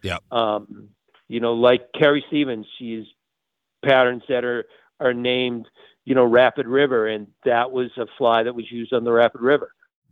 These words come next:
Speaker 1: All right. Well, let's go down that for a second. So let, let's, let's take it to the flies. Let's just go, let's go to, say, if you had to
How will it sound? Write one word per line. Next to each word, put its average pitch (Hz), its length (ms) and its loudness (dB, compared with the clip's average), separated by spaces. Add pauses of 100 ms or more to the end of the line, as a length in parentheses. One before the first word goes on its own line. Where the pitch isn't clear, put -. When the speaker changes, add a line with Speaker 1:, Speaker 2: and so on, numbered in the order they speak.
(200)
Speaker 1:
All 92 140 -4
right. 92 340 -2
Well, 131 260 0
let's 165 220 0
go 208 120 -8
down 180 200 -6
that 147 120 -4
for 127 120 -10
a 113 60 -10
second. 107 400 -4
So - 140 -8
let, 143 200 -4
let's, 147 280 -8
let's 143 140 -2
take 165 180 -2
it 143 100 -8
to 139 80 -6
the 120 80 -2
flies. 107 340 -2
Let's 98 120 -10
just - 200 -8
go, 107 420 0 (420)
let's 110 220 -4
go 123 200 0
to, 110 180 0
say, 113 260 0
if 101 140 -2
you 127 160 -2
had 110 200 -6
to 101 100 -14